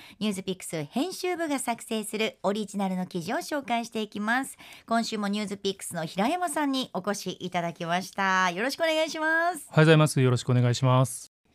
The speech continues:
Speaker 2: 今日はTikTokのお話を。
Speaker 1: はい。
Speaker 2: はい。
Speaker 1: やばいと思い、私ね、今日、先ほどですよ。
Speaker 2: はい。
Speaker 1: もう番組始まる数分前にTikTok登録して、
Speaker 2: はい。
Speaker 1: 今二十五人になりました。
Speaker 2: あ、早い。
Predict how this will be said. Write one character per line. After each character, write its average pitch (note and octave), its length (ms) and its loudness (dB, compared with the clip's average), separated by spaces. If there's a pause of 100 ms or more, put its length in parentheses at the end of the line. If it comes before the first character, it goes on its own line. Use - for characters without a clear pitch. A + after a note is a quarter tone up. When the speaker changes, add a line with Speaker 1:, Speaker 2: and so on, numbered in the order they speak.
(100)
Speaker 2:
今 D3+ 80 6
日 B2+ 40 6
は A#2 140 0 (120)
TikTok - 400 2
の A2+ 100 4
お - 20 0
話 A2+ 320 2
を。 G#2+ 320 0
Speaker 1:
は G3 220 -4
い。 E3 100 -6
Speaker 2:
は B2 320 4
い。 G#2+ 180 -4
Speaker 1:
や F#3 180 0
ば C4 120 2
い A#3+ 80 0
と F#3 120 0
思 E3+ 160 0
い、 D#3+ 40 -2
私 E3 220 -4
ね、 E3+ 180 -4
今 A3 640 0
日、 - 60 -20 (340)
先 A3+ 380 -4
ほ F4 140 0
ど E4+ 100 -2
で D4+ 80 -4
す - 100 -12
よ。 - 100 -14
Speaker 2:
は E3 120 2
い。 F#3+ 60 2
Speaker 1:
も F#3 120 -4
う F3+ 80 -6
番 A#3 160 -2
組 B3+ 160 -4
始 A#3+ 280 -6
ま C4+ 100 -2
る A#3 80 -8
数 D4+ 180 -2
分 C#4 220 -4
前 A#3 160 0
に D#3+ 180 -8 (240)
TikTok C4 440 0
登 G3 200 -2
録 F#3 140 -4
し - 60 -12
て、 D#3+ 120 -4
Speaker 2:
は D#3 120 2
い。 A#2+ 80 -2 (100)
Speaker 1:
今 G3+ 160 -2
二 F#3+ 200 2
十 F3 240 -2
五 F#3+ 140 -4
人 F#3 160 6
に D#3+ 80 -2
な C#3+ 100 -8
り C#3 60 -12
ま C#3 100 -12
し - 80 -16
た。 - 100 -20
Speaker 2:
あ、 - 40 -20 (600)
早 C#3 380 4
い。 A#2 80 -6